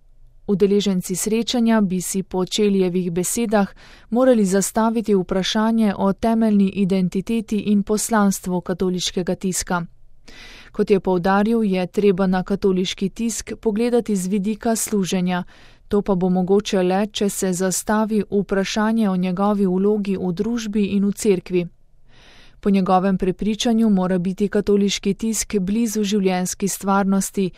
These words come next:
skrbem, željam in načrtom ljudi, ki so njegovi bralci, ki pa ni nujno, da so le katoličani. Nadškof Čili je tudi izpostavil vlogo katoliškega tiska v cerkvi,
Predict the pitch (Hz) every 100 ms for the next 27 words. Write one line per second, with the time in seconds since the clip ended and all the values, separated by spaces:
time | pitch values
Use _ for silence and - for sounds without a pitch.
0 | - - - - - 196 185 214 214 208
1 | 190 202 196 208 208 208 214 202 208 240
2 | 220 196 185 185 190 170 208 180 190 175
3 | 190 180 180 185 180 175 190 196 196 -
4 | 190 - - - - 208 202 202 214 202
5 | 226 214 202 196 - 220 208 196 226 220
6 | 214 208 - 190 180 180 - - _ -
7 | 196 190 190 - 220 - 240 233 233 214
8 | 240 226 208 - - 202 - 220 220 220
9 | 190 208 214 233 208 190 180 190 208 190
10 | 185 - 190 190 - 208 - - 190 -
11 | 196 - 214 190 - 185